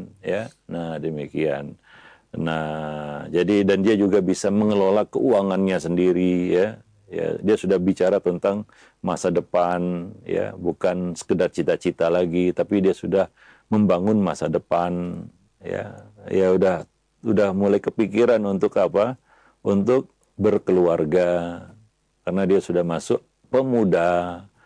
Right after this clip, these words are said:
yang diseru Nabi di dalam hadis, "Ya ma'syaras syabab, man istata'a minkumul ba'ah falyatazawwaj." "Wahai para pemuda, jika kamu sudah mampu ba'ah, maka menikahlah."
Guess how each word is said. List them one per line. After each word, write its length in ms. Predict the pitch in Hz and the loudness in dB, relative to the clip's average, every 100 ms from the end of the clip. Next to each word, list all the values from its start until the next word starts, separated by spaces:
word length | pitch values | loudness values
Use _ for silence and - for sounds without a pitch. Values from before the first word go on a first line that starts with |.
| _ - | _ -2
yang 220 | 110 104 | 0 2
diseru 320 | 98 110 113 | 0 2 2
Nabi 320 | 101 95 104 | 2 2 0
di 100 | 92 | 0
dalam 300 | 87 87 85 | 0 -2 -4
hadis, 400 | 78 82 117 120 | -4 0 0 2
"Ya 240 | 98 98 95 | 0 0 0
ma'syaras 500 | 92 - 87 87 - | -4 -4 -2 -2 -2
syabab, 460 | 82 85 110 131 _ _ - _ - | -2 2 2 2 _ _ -20 _ -6
man 160 | 95 101 | -2 -2
istata'a 400 | - 92 98 92 | 0 0 0 0
minkumul 580 | 95 92 87 85 82 | 0 -2 -2 -2 -2
ba'ah 460 | 76 90 90 131 123 | 0 0 0 -2 -4
falyatazawwaj." 1040 | - 95 87 80 82 78 90 92 98 95 _ - _ _ _ _ _ - | -2 0 0 0 -4 -2 0 0 0 -2 _ -20 _ _ _ _ _ -4
"Wahai 600 | 104 92 110 101 90 - | -2 2 2 2 0 -4
para 240 | - 92 85 | -2 0 0
pemuda, 480 | 90 101 98 110 | 0 2 4 2
jika 300 | 101 92 95 | 2 0 0
kamu 180 | 87 95 | -2 -2
sudah 240 | 90 90 90 | -2 -2 -2
mampu 380 | 90 85 85 | -4 -2 -2
ba'ah, 320 | 78 76 - 113 | 0 0 0 -2
maka 320 | 85 80 92 | -4 -2 -2
menikahlah." 880 | 87 92 - 87 78 92 92 90 | -2 -4 -4 -6 -2 -2 0 -2